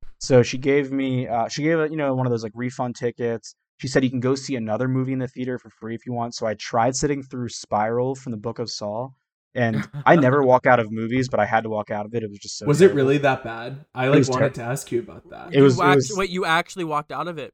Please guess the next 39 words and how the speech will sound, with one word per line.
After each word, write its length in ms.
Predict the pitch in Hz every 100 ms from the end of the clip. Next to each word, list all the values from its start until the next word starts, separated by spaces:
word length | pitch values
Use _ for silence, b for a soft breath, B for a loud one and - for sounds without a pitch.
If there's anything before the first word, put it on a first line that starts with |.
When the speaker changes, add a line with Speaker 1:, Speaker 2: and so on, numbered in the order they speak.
| _ -
Speaker 1:
Yeah, 260 | 127 117
I 40 | 104
walked 260 | 110 107 107
out. 200 | 101 101
It 20 |
was 160 | 101
so 80 | -
bad. 60 | 101
Speaker 4:
Wow. 280 | 135 135 131
Speaker 3:
That's 180 | 139 -
crazy. 520 | - 139 175 165 113
Like, 140 | 123 -
Speaker 1:
Yeah. 140 | 135
Speaker 3:
what, 100 | -
Speaker 2:
Wait, 220 | 190 208 143 - -
Speaker 3:
why, 80 | 151
just 240 | 160 139
real 160 | 156 185
Speaker 2:
uh, 40 |
Speaker 3:
quick, 180 | 151 -
why 180 | 120 120
was 140 | 139 147
it 140 | 135
so 160 | 147 117
bad? 320 | 117 123 -
Speaker 2:
a, 60 | 139
a 60 | - 147
Speaker 1:
It's 120 | 156
Speaker 2:
lot 120 | 180
of 20 | 160
Speaker 1:
literally 160 | 180
Speaker 2:
people 120 | 226 233
Speaker 1:
like 120 | 196
an 60 |
Speaker 2:
did 60 | 151
Speaker 1:
ep-, 80 | 147
Speaker 2:
really 180 | 131 117
like 320 | 110 117 -
it. 140 | 101